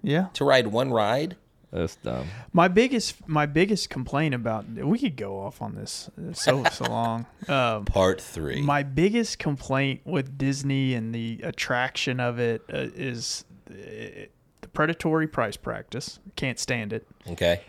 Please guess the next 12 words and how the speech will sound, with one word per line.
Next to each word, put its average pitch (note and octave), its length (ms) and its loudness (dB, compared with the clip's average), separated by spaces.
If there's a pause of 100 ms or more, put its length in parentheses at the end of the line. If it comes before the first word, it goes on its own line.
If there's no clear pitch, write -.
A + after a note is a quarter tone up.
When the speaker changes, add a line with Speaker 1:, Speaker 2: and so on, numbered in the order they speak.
(120)
Speaker 1:
Number G#3 500 2
two, C3 640 0 (340)
which C#3+ 280 0
is C3 180 0
probably E3+ 580 0
even C3 280 -2
more C3+ 280 0
important A#2+ 440 -2
than A2+ 100 -6
number A2+ 280 -4
one, A#2 320 -2
is G2+ 420 -10